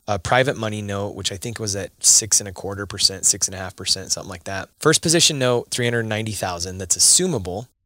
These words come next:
And then she needs eighty thousand dollars cash, and you can take the deal. So three ninety plus eighty, I'm like, four hundred and seventy thousand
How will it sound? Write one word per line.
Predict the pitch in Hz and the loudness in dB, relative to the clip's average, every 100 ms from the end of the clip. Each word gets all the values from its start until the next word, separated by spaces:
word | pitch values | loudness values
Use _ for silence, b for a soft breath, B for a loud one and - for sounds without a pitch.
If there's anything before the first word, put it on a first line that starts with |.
| _ | _
And | 117 123 | 0 4
then | 120 | 4
she | 117 - 180 | 4 4 4
needs | 175 143 - | 0 0 -2
eighty | 120 127 135 | 0 0 0
thousand | - 113 107 107 | 2 2 2 2
dollars | 107 123 110 101 - | 4 4 4 0 -2
cash, | - 131 101 104 - - - - | 0 2 2 0 -2 -4 -6 -2
and | 113 107 104 - | 0 0 -6 -8
you | 110 | -8
can | 110 107 98 - | -6 -8 -10 -6
take | 120 98 | -6 -6
the | 98 | -4
deal. | 120 90 - | -4 -4 -6
So | - - 98 | -6 -4 -4
three | - 113 | -4 -4
ninety | 110 107 104 101 98 | -4 -4 -4 -6 -8
plus | - 98 - | -6 -4 -4
eighty, | 107 104 101 95 - | -4 -4 -6 -8 -12
I'm | 98 | -12
like, | 85 - | -12 -12
four | - 110 | -8 -6
hundred | 117 110 101 | -4 -6 -2
and | |
seventy | 98 104 104 98 | -2 -2 -6 -8
thousand | 95 92 107 123 | -8 -8 -8 -10